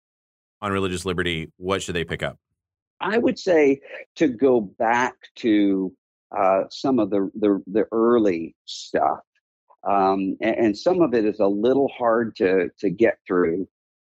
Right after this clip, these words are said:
Speaker 2: for contemporary readers, but, um, y-, look at, at Helwus's,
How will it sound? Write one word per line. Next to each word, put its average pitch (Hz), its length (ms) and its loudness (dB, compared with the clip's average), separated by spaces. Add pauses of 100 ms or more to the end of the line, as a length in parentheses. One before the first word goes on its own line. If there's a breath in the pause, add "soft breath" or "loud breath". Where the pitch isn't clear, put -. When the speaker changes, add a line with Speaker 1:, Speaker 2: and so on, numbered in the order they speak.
(120)
Speaker 2:
for 104 160 0
contemporary 107 720 0
readers, 95 580 0
but, 95 200 2 (440)
um, 101 580 0
y-, 78 360 -2
look 165 280 2
at, 208 220 0 (100)
at 135 160 0
Helwus's, 131 1080 -2